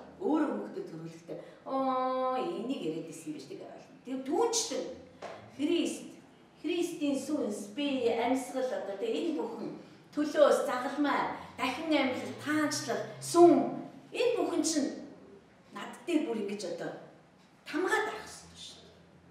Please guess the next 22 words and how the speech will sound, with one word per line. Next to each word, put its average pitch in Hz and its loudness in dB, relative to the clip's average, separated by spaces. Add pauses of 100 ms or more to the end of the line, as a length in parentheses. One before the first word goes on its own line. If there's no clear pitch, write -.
(140)
Зүгээр 539 0
л - -2
хэн 262 2
нэгний 254 0
өгсөн 226 -2
мэдээллийг 214 -4
аваад 180 2 (380)
амар 202 -2
гоё 190 0
ярьж 170 2
бол 151 -8
хинч 160 -10
чадна - -14
л - -14
да. - -14 (800)
Зүгээр 302 0
хүн 381 2
ингэж 302 2
бүр 233 -6 (180)
мэддэг - 0
ёстой - -8
байхгүй - -8